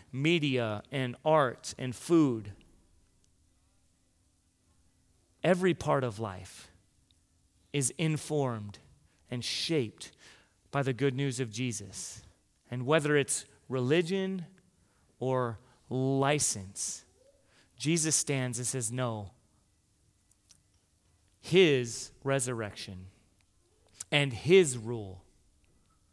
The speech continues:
shapes God's people and continues to move forward through all kinds of opposition. And hear me, church, that has very real implications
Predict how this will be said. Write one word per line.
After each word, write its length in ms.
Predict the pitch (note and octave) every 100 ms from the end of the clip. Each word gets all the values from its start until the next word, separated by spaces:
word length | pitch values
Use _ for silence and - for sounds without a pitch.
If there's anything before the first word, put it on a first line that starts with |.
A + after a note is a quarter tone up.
| _
shapes 400 | - - F3 -
God's 300 | - A#2+ A2
people 500 | A#2 A#2 - G2+ F#2 _ _ - - -
and 160 | E3
continues 720 | - D#3+ - F3+ G#3 G3+ E3+ -
to 120 | E3+
move 240 | D#3 D#3
forward 460 | - D3 C#3 A#2 G#2
through 180 | C#3+ C#3+
all 220 | D3+ D#3+
kinds 300 | - D#3 C#3
of 80 | C3
opposition. 720 | B2 B2 A2 A2+ - G#2+ G2 - _ _ _ _ _ _ _
And 100 | C3+
hear 160 | E3+ G#3+
me, 140 | C#3+
church, 340 | - D#3 C#3 -
that 260 | D#3+ F#3
has 320 | E3 D#3+ B2 - - _
very 560 | A#2 A2 F3+ G#3+ D#3+ B2+
real 420 | B2 A#2+ G#2+ G2 - -
implications 1000 | C#3+ C#3+ C3+ A#2+ B2+ A#2 A2+ G#2 G2 -